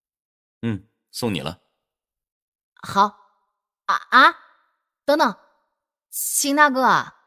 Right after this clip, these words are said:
Speaker 2: 你刚才说什么？”“
Speaker 1: 我说送你了。”“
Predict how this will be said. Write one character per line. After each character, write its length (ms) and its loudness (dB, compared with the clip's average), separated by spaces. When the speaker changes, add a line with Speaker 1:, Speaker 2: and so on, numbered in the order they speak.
Speaker 2:
你 120 -4
刚 160 2
才 80 0
说 180 0
什 100 -2
么？”“ 340 -2
Speaker 1:
我 100 -2
说 100 -2
送 220 -2
你 80 -8
了。”“ 300 -14